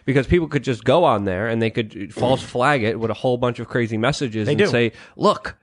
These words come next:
Speaker 1: this is, this is your people. Look what your people do." And I remember a couple years ago them trying to do this on me, and it backfired with just salacious, insane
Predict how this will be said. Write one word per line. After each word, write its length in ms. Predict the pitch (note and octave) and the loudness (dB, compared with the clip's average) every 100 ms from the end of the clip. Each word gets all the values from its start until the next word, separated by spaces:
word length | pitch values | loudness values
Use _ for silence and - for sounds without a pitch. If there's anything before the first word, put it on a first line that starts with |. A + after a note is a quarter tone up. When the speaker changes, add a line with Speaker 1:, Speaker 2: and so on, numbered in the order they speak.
| _ | _
Speaker 1:
this 220 | C3 - | -2 0
is, 300 | C#3+ A#2 - | 0 -2 -8
this 200 | C#3+ - | -8 -6
is 180 | B2+ G#2 | -6 -6
your 300 | G2+ C3+ D#3+ | -2 2 2
people. 380 | - D3+ E3 A2 | 4 2 2 -2
Look 160 | - | -2
what 140 | C3 F#2+ | -4 -2
your 200 | A2+ D#3 | -2 0
people 280 | E3 D3+ | 0 2
do." 40 | D3 | 2
And 180 | C3 C#3 | 2 2
I 120 | D3 | 4
remember 300 | D3+ A#3+ A#3 | 2 2 2
a 40 | |
couple 260 | - E3+ D3 | 2 0 0
years 300 | B2+ A#3 A#3+ | 0 -2 -2
ago 220 | C#3+ B2 | 0 2
them 180 | A#2+ C3+ | 2 0
trying 280 | D3 C#3 C3+ | 0 0 0
to 60 | |
do 200 | A2+ D#3 | -2 0
this 260 | C#3 B2 - - - - | 0 0 -4 -16 -20 -2
on 260 | B2+ B2 A#2+ | 0 2 2
me, 380 | F#3+ D#3+ A#2 | 2 4 2
and 100 | A2 | 2
it 140 | A2+ G2+ | -2 -2
backfired 800 | A2+ G3 - B2 G#2 G2 G2+ G2+ - - - | 0 0 0 0 2 2 0 -4 -12 -16 -2
with 200 | B2+ B2 | -2 -2
just 460 | A#2 C3 B2 - A2+ | -4 -2 -2 -4 -10
salacious, 680 | - B2+ D3 F3 F3 D#3 - | -2 2 2 2 0 0 -2
insane 1040 | C#3 B2 - - - F#3 G#3 F3+ B2 A2+ | -2 -2 -4 -8 -2 2 4 4 2 -2